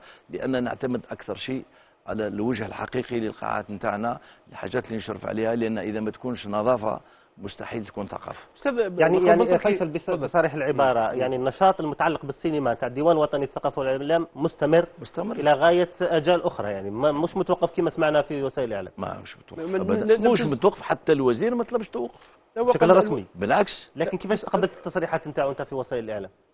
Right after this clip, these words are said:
Speaker 1: أنا ما،
Speaker 2: أب-،
Speaker 1: أنا، أنا
Speaker 2: الوزير
Speaker 1: م-
Speaker 2: صرح يا سي بن تركي
Speaker 1: نعم.
Speaker 2: أن القاعات اللي تبع الديوان تبقى تسير من قبل الديوان، أما القاعات الأخرى اللي فيها السينما فتنزع من الديوان، هذا ما قال الوزير.
Speaker 1: قاعات؟
Speaker 2: التي فيها توزيع السينما.
Speaker 1: إيه.
Speaker 2: توزع من ال-، الديوان.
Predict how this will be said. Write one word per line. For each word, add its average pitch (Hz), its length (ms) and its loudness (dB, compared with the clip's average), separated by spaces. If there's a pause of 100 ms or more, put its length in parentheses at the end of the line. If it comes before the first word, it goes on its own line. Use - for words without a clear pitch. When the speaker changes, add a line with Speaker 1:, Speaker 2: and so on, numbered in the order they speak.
Speaker 1:
أنا 196 160 0
ما، 190 180 0 (540)
Speaker 2:
أب-، - 40 -2
Speaker 1:
أنا، 151 220 0
أنا - 100 4
Speaker 2:
الوزير 240 240 4
Speaker 1:
م- - 120 0
Speaker 2:
صرح 240 320 2
يا 202 100 -2
سي 180 140 -10
بن 165 160 -10
تركي 175 260 -10
Speaker 1:
نعم. 165 120 -2
Speaker 2:
أن 165 60 -6
القاعات 175 580 -4
اللي 165 200 -6
تبع 160 260 -10
الديوان 147 360 -8
تبقى 147 240 -12
تسير 160 300 -8
من 151 80 -8
قبل 147 200 -10
الديوان، 160 460 -8
أما 175 160 -6
القاعات 165 360 -6
الأخرى 175 320 -10
اللي 143 120 -8
فيها 151 180 -10
السينما 190 380 -10
فتنزع 208 460 -6
من 220 160 -8
الديوان، 147 420 -8
هذا 156 160 -10
ما 196 100 -8
قال 170 200 -6
الوزير. 139 360 -12 (1080)
Speaker 1:
قاعات؟ 127 320 -2 (420)
Speaker 2:
التي 170 180 -6
فيها 202 160 -2
توزيع 180 360 -4
السينما. 160 460 -6 (400)
Speaker 1:
إيه. 95 260 -6 (360)
Speaker 2:
توزع 202 280 0
من 214 200 -6
ال-، 185 160 -8
الديوان. 147 540 -6